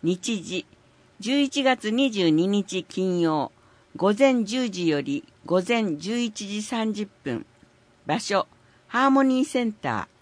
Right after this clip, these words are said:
講師、奥間千佳恵氏、米本孝子氏。アルファベットシーエーピー、キャップ、スペシャリスト。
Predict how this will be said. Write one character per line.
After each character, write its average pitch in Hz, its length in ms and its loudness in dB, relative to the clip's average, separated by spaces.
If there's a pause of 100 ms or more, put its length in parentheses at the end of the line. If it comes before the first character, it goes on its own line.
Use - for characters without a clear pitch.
(520)
講 254 280 4
師、 - 380 -8 (600)
奥 294 280 0
間 240 240 4
千 - 220 -8
佳 233 200 2
恵 226 100 2
氏、 - 400 -6 (520)
米 254 280 4
本 196 380 2
孝 226 340 -2
子 - 200 -4
氏。 - 340 -8 (1400)
ア 202 100 2
ル 240 100 2
フ 339 120 0
ァ 269 100 4
ベ 247 100 4
ッ 233 40 0
ト - 280 -2
シ 240 460 -4
ー - 60 -8 (100)
エ 214 200 2
ー 196 60 -2 (140)
ピ 180 260 -4 (220)
ー、 - 20 -20
キ - 80 2
ャ 254 100 4
ッ - 20 -20 (200)
プ、 143 180 -2 (200)
ス - 120 -20
ペ 277 180 4
シ - 180 0
ャ 247 60 4
リ 208 160 -2
ス - 140 -12
ト。 - 220 0